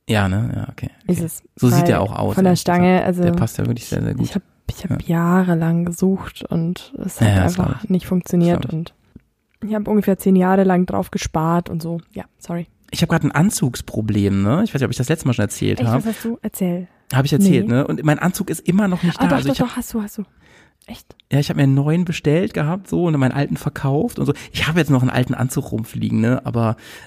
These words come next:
Speaker 1: ähm, der ist halt echt ein bisschen, bisschen abgerockt und, und, und alles und, ähm, ich hab im,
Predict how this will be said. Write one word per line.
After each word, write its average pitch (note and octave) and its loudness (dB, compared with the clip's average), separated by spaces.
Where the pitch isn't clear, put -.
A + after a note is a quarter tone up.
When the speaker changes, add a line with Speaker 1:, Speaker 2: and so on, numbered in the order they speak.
Speaker 1:
ähm, A2 4
der - 0
ist - -4
halt A#2 -4
echt - -4
ein B2+ 4
bisschen, B2 0
bisschen B2 -2
abgerockt C3+ -4
und, A#2 -2
und, C3+ -4
und B2 -2
alles C3 0
und, - 0
ähm, A2+ 4
ich - -4
hab - -2
im, C#3+ 0